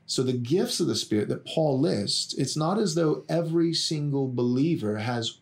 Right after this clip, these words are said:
all of the gifts of the Spirit. Rather, Paul's point in First Corinthians twelve, as it pertains to the gifts of the Holy Spirit, is that one of the reasons why, as the body of Christ, we need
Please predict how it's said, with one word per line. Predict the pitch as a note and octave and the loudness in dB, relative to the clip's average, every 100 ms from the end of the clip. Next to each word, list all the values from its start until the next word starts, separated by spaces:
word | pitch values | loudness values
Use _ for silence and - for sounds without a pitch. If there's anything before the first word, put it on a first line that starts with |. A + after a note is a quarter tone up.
| - | -2
all | D3 C3 G2+ G2 G#2+ - | 0 2 0 -4 -10 -8
of | C3 | -4
the | A#2 | -2
gifts | G#2 F#2 - - - | -2 -4 -6 -8 -8
of | A#2+ | -8
the | |
Spirit. | C3+ - A3+ - - - _ _ _ _ _ | -6 -4 -6 -6 -16 -20 _ _ _ _ _
Rather, | - C#3 A3 C3+ | 0 2 2 0
Paul's | - - G3 A3+ - | -4 -2 0 0 -4
point | - - F#3+ A2+ D3 - | -8 -2 0 -2 -6 -8
in | D#3 D3 | -6 -2
First | F3 F3 | -2 -2
Corinthians | - D3 C#3+ A#2+ A#2 | 0 0 0 0 -2
twelve, | - - A3 F#3 A2+ B2+ | -4 -2 0 2 0 0
as | B2+ - | -2 -2
it | C#3 | -4
pertains | C3+ C#3 B2+ | -2 -2 -2
to | - | -2
the | A2 | -4
gifts | A2+ B2 F#3+ B3 - - - | -4 -2 -2 0 0 -2 -2
of | |
the | A2 | -2
Holy | G2+ G2+ | 0 0
Spirit, | F#2+ - G2 - - - - - - - | -2 -2 -4 -4 -10 -20 -20 -20 -18 -2
is | E3+ C#3+ | 0 2
that | E3 - | 0 0
one | C#3 G3 | 0 0
of | F3 | 2
the | C3 | 2
reasons | C#3 G#3 F3+ G#2+ G#2 A2+ | 2 0 0 -2 -2 -2
why, | B2 A#2 A#2+ - | -2 -2 -4 -4
as | B2+ A#2 | -4 -2
the | |
body | G#2+ - G#2 D3+ D#3+ | -4 -4 -4 0 2
of | - - | 0 -6
Christ, | - D#3+ D#3+ A2+ - | -6 -2 -2 -4 -4
we | C3 A#2+ | -2 -2
need | A2+ C#3 A3+ D#3 | 0 0 0 -4